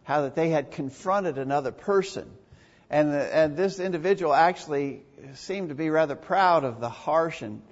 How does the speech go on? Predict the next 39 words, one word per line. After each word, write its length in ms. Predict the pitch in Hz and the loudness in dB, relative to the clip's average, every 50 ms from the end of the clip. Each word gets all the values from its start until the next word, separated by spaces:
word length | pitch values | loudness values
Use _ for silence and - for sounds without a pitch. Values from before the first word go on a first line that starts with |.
| - _ - _ _ _ _ _ _ _ _ - | -20 _ -20 _ _ _ _ _ _ _ _ -12
uh, 120 | 113 113 - | -10 -10 -10
hard 840 | 110 110 127 - - - - - 156 165 165 151 151 156 165 156 131 | -12 -16 -20 -20 -20 -20 -8 -2 2 4 6 6 6 4 2 0 -2
and 160 | 120 120 - - | -4 -6 -6 -4
even 320 | 147 151 135 127 123 113 | -4 -4 -2 -4 -6 -6
hateful 560 | 113 123 127 165 175 175 170 - - 156 139 | -4 0 4 4 4 4 4 2 2 2 4
words 420 | 123 143 165 165 160 160 143 131 - - - - - _ - | 6 8 10 10 10 10 8 4 -6 -14 -18 -20 -16 _ 0
that 200 | 139 139 - - | 0 0 2 6
they 200 | 147 156 156 147 | 8 8 8 8
had 280 | 143 139 135 131 113 | 8 6 6 6 4
spoken 580 | - - - - 175 180 208 190 196 143 131 123 | 0 -12 -4 2 4 6 6 6 4 0 -2 -2
as 180 | 107 139 131 117 | -2 -2 -2 -2
they 140 | 135 131 | -4 -4
confronted 720 | - - 143 123 117 - - 156 180 180 160 131 113 104 107 | -4 -6 -10 -10 -8 -6 -2 -2 0 0 0 -2 -4 -4 -4
this 260 | 123 123 120 - - - _ _ - | -4 -6 -6 -8 -14 -20 _ _ -8
individual, 920 | 131 127 117 117 107 104 123 123 123 120 120 120 120 123 120 123 123 - - - - - - - _ _ _ - | -6 -6 -4 -6 -4 -2 -2 -2 -2 -4 -6 -6 -2 -2 -2 -2 -2 -6 -18 -20 -20 -20 -20 -20 _ _ _ -10
uh, 100 | - 110 | -6 -4
I 180 | 104 104 110 107 | -2 -2 -4 -4
think 260 | - 131 127 - - | -6 -8 -8 -8 -6
maybe 320 | 135 127 123 110 123 117 | -6 -6 -6 -6 -4 -4
at 100 | 113 107 | -4 -4
a 40 | 104 | -4
restaurant 540 | 104 110 113 113 113 - 123 110 107 110 110 | -4 -4 -6 -6 -6 -6 -4 -4 -4 -4 -4
or 100 | 104 104 | -4 -4
at 140 | 104 110 107 | -4 -4 -6
a 80 | 104 | -8
store. 460 | - - - 139 127 123 117 113 110 - - - - - _ _ _ _ _ | -12 -10 -6 -4 -2 -2 -2 -2 -4 -8 -16 -20 -20 -20 _ _ _ _ _
Hard 540 | - - - 160 170 165 165 156 143 120 | -12 -2 4 6 8 8 8 6 2 0
words 340 | 123 147 160 160 151 123 - | 2 2 4 2 2 0 -2
they 160 | 131 139 135 | 0 0 0
had 100 | 131 120 | 0 -2
said. 220 | 101 - 143 131 127 | -2 0 0 2 2
They 140 | 147 160 160 | 2 2 2
really 200 | 156 151 143 131 | 2 0 0 0
put 240 | - 160 139 - | -2 -4 -4 -2
that 200 | 143 131 - - | -2 -2 -2 -2
person 360 | - 143 139 139 139 - 127 127 | -4 -4 -4 -4 -6 -8 -10 -8
in 140 | 127 120 | -6 -6
their 140 | 120 117 110 | -6 -6 -6
place 500 | 117 - - 147 147 143 139 135 127 - | -8 -6 -2 0 2 2 2 0 -4 -8